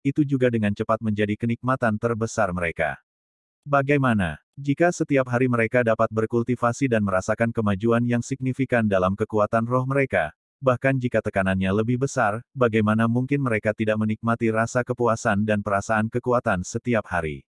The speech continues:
Selain Tang San, Ma Hongjun dan Xiao Wu yang tidak dapat berkultivasi,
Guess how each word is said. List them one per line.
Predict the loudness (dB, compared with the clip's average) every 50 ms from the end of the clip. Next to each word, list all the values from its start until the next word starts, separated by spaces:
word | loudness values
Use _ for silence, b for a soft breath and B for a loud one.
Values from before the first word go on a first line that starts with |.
| _ _ _ _ _ _ _ _ _ _ _
Selain | -6 0 2 2 4 2 2 0
Tang | 0 0 -2 -2 -2
San, | -2 -2 -2 0 -2 -2 -4 -8 -10 _ _ _ -2
Ma | 0 2 2
Hongjun | 4 2 2 2 2 2 0 2
dan | 2 2 2 0 0
Xiao | 0 2 2 2 2
Wu | 2 2 2
yang | 2 2 2
tidak | 2 0 0 -2 0 0 0 2
dapat | 0 0 0
berkultivasi, | 0 -2 -2 0 0 0 0 0 -2 0 0 -2 0 -2 -4 -4 -4 -6 -10